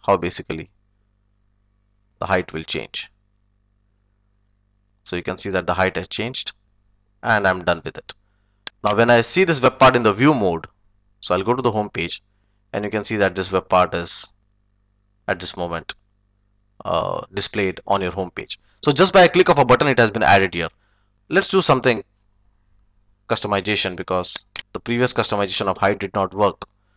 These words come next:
because there's nothing to see here. So what I'll do is I'll just change the name of the web part, the label of the web part.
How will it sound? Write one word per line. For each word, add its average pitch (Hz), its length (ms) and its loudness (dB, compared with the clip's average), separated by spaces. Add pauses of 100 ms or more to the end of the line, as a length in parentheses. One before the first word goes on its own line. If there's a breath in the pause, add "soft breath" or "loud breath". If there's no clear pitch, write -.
(640)
because 101 240 -4
there's 98 160 0
nothing 104 260 -2
to 104 120 -4
see 110 260 -2
here. 82 180 -6 (640)
So - 140 -8
what 127 140 0
I'll 139 100 2
do 127 120 2
is 120 80 4
I'll 120 120 2
just 151 240 -2
change 127 540 0 (400)
the 90 400 -2
name 107 240 0
of 92 100 -4
the 101 80 -10
web 87 220 -4
part, - 260 0 (1300)
the 98 120 0
label 110 280 2
of 92 80 2
the 90 80 -4
web 82 220 -6
part. - 160 -4